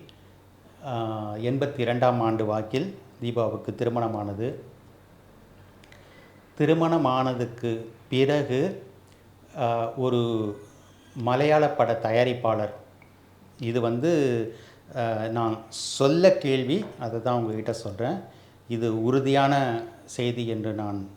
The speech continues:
சொல்ல முடியாது. சொல்ல கேள்-, கேள்விப்பட்டிருக்கிறேன்.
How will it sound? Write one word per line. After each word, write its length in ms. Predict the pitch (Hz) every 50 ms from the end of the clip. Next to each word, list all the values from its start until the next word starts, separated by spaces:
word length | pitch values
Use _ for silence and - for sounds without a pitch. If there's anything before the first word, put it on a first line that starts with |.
| - - -
சொல்ல 300 | - - - 117 110 113
முடியாது. 600 | 110 107 101 104 104 101 101 98 110 147 214 - - - - - - - - - - - - - - - - -
சொல்ல 340 | - - - 123 123 123 123
கேள்-, 400 | 123 - 113 107 107 110 117 - -
கேள்விப்பட்டிருக்கிறேன். 880 | 127 113 113 110 113 104 - 104 104 101 - 101 104 117 143 - -